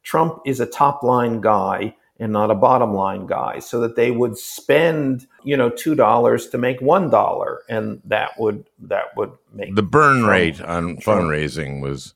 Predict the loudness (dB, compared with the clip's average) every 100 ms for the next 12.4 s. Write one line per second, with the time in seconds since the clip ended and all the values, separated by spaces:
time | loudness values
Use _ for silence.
0 | -14 -14 _ _ -4 -4 -4 -14 -18 -20
1 | _ _ _ _ _ _ -2 2 2 2
2 | 0 -4 -8 -4 -6 -4 -6 -6 -6 -8
3 | -6 -8 -8 -8 -8 -10 -10 -10 -10 -8
4 | -8 -8 -8 -8 -10 -10 -12 -16 _ _
5 | _ -10 -2 0 0 -2 -2 -2 -2 -4
6 | -8 -6 -4 -4 -4 0 0 2 2 2
7 | 4 4 6 8 8 6 6 4 4 0
8 | -2 2 4 4 6 6 6 0 -2 -2
9 | -6 -2 -4 -4 -4 -4 -6 _ -6 -6
10 | _ _ -20 -20 _ _ _ _ 0 4
11 | 4 2 0 -4 -10 _ _ _ -4 -2
12 | 0 -2 -4 -6